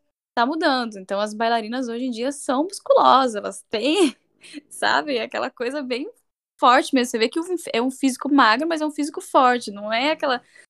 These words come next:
coisa que você olha e fala assim, "Meu Deus, vai quebrar no meio a menina", né? Então, também, eles tão mudando esse padrão, né? Mas eu acho que ainda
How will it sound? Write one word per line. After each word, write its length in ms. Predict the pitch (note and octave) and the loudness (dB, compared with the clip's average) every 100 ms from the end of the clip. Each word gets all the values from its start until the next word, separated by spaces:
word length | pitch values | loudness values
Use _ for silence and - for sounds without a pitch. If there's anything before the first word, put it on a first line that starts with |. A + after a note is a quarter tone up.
| _ _ _ | _ _ _
coisa 220 | A#3 A3+ | -2 -2
que 80 | - | -6
você 220 | A3+ B3+ | -2 2
olha 140 | A3 | 2
e 20 | A3 | 2
fala 100 | A3+ | -4
assim, 160 | A3+ | -4
"Meu 280 | A3 A3 D#4+ | -4 -4 -2
Deus, 200 | E4 A#3+ | 0 0
vai 140 | G#3+ | -2
quebrar 320 | G#3 A#3+ A#3+ A#3+ | -2 0 0 2
no 100 | C#4+ | 2
meio 300 | D#4 C4 C#4 | 2 2 2
a 40 | |
menina", 480 | D4+ F4 C#4+ - G#3+ - | 4 4 2 0 -8 -10
né? 200 | G3+ - - _ _ _ | -14 -12 -14 _ _ _
Então, 580 | G#3+ G3+ G3+ G#3+ C4+ C4+ - - | -10 0 2 4 4 2 -2 2
também, 500 | B3+ E4 A#3+ C#4 - | 4 6 2 0 -4
eles 320 | G3+ G#3 - - | -8 -12 -16 -6
tão 200 | B3 D#4+ | -2 -2
mudando 400 | D#4 A#3+ G#3+ G#3 | -4 -4 -6 -8
esse 160 | - | -12
padrão, 520 | - G3+ G3 F#3+ F3+ - | -6 -4 -4 -8 -10 -8
né? 280 | F#3 F#3 - - - | -8 -6 -10 -14 -8
Mas 220 | F#3+ F#3 | -6 -2
eu 120 | F#3+ | 0
acho 280 | F#3+ G3+ - | 0 -2 -6
que 100 | - | -4
ainda 380 | A3+ B3 C#4 | -2 2 0